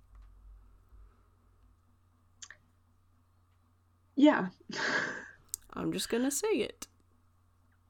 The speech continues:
Speaker 1: Also, this book has just left me as confused as I am in the Harry Potter fandom a hundred percent of the time, because I don't even know what's canon and what's not <laughs> anymore.
Speaker 2: Well, that's okay. With stuff like this,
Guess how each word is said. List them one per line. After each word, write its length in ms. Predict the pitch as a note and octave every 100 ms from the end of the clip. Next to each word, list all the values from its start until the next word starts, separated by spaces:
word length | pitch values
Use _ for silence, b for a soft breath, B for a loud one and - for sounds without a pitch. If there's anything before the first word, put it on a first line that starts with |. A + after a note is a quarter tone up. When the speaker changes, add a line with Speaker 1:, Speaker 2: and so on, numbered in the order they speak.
| _ _ _
Speaker 1:
Also, 520 | G3 B3 C#4 C#4 A3+ - _
this 240 | B3 A#3+
book 300 | A3+ G3 G#3 - -
has 220 | - G#3
just 200 | F#3+ G3+
left 280 | G3+ G#3 G3+
me 280 | F#3 F#3 F3
as 240 | - F3+
confused 520 | - F#3 G3 E3+ E3+ F3
as 100 | F3
I 120 | E3+
am 280 | E3 D#3+ D3+
in 80 |
the 100 | E3
Harry 220 | F3 E3 D#3+
Potter 320 | D#3+ D#3 F3
fandom 680 | F3 F3+ F3+ F3+ F3+ F3+ - -
a 120 | F#3
hundred 280 | F#3+ D#3 D#3+
percent 280 | E3+ E3
of 80 | E3+
the 100 | E3
time, 580 | E3+ E3+ D#3+ D#3+ E3 F3 b b -
because 280 | G#3 G3+
I 120 | G3 G3
don't 240 | F#3 F3+
even 220 | F3+ F3+
know 100 | E3
what's 160 | D#3+ -
canon 440 | - F3+ D#3 C#3+
and 100 | D3+
what's 180 | C3 D3
not 220 | E3 B2
<laughs> 60 | -
anymore. 840 | D#3 B3 - - C#4+ F4+ C4 - b b b b b b
Speaker 2:
Well, 160 | C#4 C#4+
that's 280 | C#4+ D4 -
okay. 600 | A3 G3 E3 D#3 D#3+ D#3+ - -
With 180 | C#4+
stuff 300 | D4 - D#4
like 280 | G4+ E4+ -
this, 360 | F#3 F#3 F#3